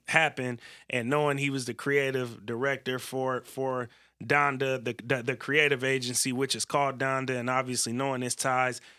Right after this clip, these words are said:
to Kanye, to Donda, so on and so forth, I'm like, "All right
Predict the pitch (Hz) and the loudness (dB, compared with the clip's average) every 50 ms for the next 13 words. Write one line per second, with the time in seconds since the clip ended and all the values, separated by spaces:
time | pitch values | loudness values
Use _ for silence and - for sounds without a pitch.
0 | _ _ - - 170 165 156 - 160 151 143 135 135 135 139 135 139 - - - | _ _ 0 0 0 0 0 2 2 4 4 2 2 0 0 0 0 0 0 -2
1 | 156 151 147 139 143 139 135 135 135 127 135 127 - - 190 185 175 165 156 147 | -2 -2 0 2 2 2 2 2 0 0 0 0 2 4 4 4 4 4 2 0
2 | 135 - - - 151 156 147 147 - 139 143 139 135 131 131 - - _ _ _ | 0 0 2 4 4 4 4 2 2 2 2 2 2 0 -2 -6 -14 _ _ _
3 | _ _ _ _ _ _ _ _ - 160 170 156 151 147 139 127 127 117 - - | _ _ _ _ _ _ _ _ 6 6 6 6 4 2 0 0 0 -4 -4 0
4 | 123 147 151 143 139 139 135 135 131 | 2 4 4 6 6 4 4 2 0